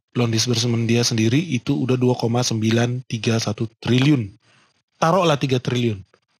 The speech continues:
Ini wow gitu ya. Kumulatif loan disbursement ini, gua, asumsi gua maksudnya adalah total duit yang udah dia pinjamkan seumur hidup Akseleran, sejak dia berdiri, sejak dia dilahirkan, sampai hari terakhir ini, sampai detik ini gitu loh.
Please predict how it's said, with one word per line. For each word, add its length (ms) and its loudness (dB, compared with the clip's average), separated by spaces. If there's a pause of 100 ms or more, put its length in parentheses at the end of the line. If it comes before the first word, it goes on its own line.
(120)
Ini 240 0
wow 400 4
gitu 160 -8
ya. 160 -10
Kumulatif 480 0
loan 240 2
disbursement 480 0
ini, 160 2
gua, 240 2
asumsi 320 0
gua 160 2
maksudnya 480 0
adalah 320 2 (480)
total 480 2
duit 240 0
yang 240 0
udah 480 2
dia 240 2
pinjamkan 880 -2
seumur 720 2
hidup 240 2
Akseleran, 560 2
sejak 320 -2
dia 160 2
berdiri, 560 -2 (320)
sejak 240 -2
dia 160 2
dilahirkan, 720 0 (400)
sampai 240 0
hari 240 2
terakhir 480 0
ini, 400 0 (320)
sampai 240 -2
detik 320 0
ini 400 2
gitu 240 -4
loh. 80 -10